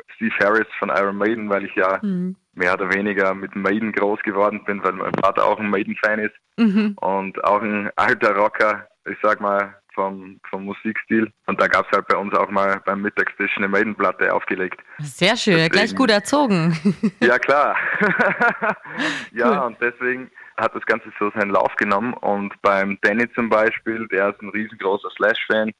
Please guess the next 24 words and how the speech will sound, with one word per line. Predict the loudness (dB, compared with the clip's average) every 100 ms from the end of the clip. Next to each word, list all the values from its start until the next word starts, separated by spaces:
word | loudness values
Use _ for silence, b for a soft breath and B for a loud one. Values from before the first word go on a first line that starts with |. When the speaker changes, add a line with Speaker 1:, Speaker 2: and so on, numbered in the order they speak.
| _ 0
Speaker 2:
Mhm. | 0 4 2 2 -4 _ _
Speaker 1:
Und | -4 -4 -6 -4 0
der, | 4 4 2 0 -2 _
der | -2
Matt, | 0 -2 -2 -6
unser | -6 -4
Drummer, | -2 -2 0 0
der | 0 -2 -2
ist | -4 -8
ein, | -8 -6 -6 -4
ein, | -4 -4 -4 -4
ein | 0 2
riesen | 2 2 2
Rush-Fan. | 2 2 0 0 -2 -2 -8 _
Er | -2
ist | 2
ja | 2
auch | 2 -2 -2
Kanadier. | -2 0 0 2 0 -4 -4
Speaker 2:
Ja, | 0 2 2 0
ja, | -2
Speaker 1:
Und | -2
Speaker 2:
klar. | 0 2
Speaker 1:
der, | 2 2 0